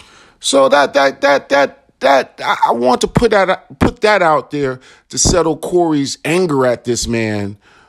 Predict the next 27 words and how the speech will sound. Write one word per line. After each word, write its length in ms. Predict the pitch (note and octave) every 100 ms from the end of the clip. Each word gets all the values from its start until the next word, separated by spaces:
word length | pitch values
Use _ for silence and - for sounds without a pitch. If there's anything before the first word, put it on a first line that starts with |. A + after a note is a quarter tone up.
| _
for 180 | - B2
not 300 | C3 B2+ -
cooperating 1120 | C3+ C3 C3 B2+ A#2 A#2 G#2+ G#2+ G2+ B2+ B2+ -
with 200 | A#2+ -
the 60 |
police, 480 | G2+ C3 B2+ D3+ -
essentially. 720 | - A#2 G2+ - G2 F2 D#2+ _
You 120 | - A2
know, 200 | G#2+ G#2
that's 280 | C3 D#3
what 160 | B2+ A#2+
it 120 | A2
was. 560 | A2+ C#3 B2 A2+ A2+ -
That's 240 | C#3 F#3
how 180 | D#3+ C3+
he, 180 | C#3 - - - A2+
Zoe 260 | C#3 C3+
probably 420 | A#2+ D3 B2+ A#2+
viewed 420 | A#2 A2 D#3+ F#3 B2
it, 200 | - _ _ - _ _
you 160 | - A#2
know? 380 | B2 B2 D3 F3 - _ _ _ _ _ _ _ _ _ _ _ - - D#3
And 460 | E3+ G3+ F#3+ E3+ -
on 140 | C#3+
top 400 | - A#3 C4 D4
of 120 | D#3+
that, 440 | C3 B2 A2+ -